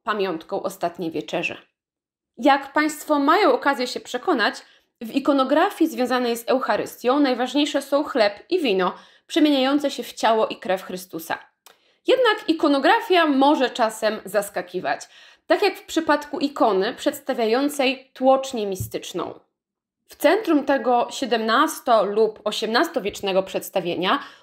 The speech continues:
ukazany jest siedzący Chrystus w koronie cierniowej i ranami na ciele. Głowę otacza mu nimb, a za nim widoczny jest krzyż.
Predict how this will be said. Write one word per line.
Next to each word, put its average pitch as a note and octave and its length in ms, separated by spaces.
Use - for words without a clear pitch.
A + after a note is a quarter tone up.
ukazany E4 460
jest E4 200
siedzący C#4 380
Chrystus B3 500
w - 120
koronie A#3+ 360
cierniowej F#3+ 720
i C#4+ 140
ranami B3+ 360
na G3+ 140
ciele. F#3 320
Głowę D4+ 360
otacza B3 380
mu G#3+ 120
nimb, A#3 360
a D#4+ 120
za D4+ 160
nim D4 220
widoczny A#3 440
jest F#3+ 180
krzyż. - 500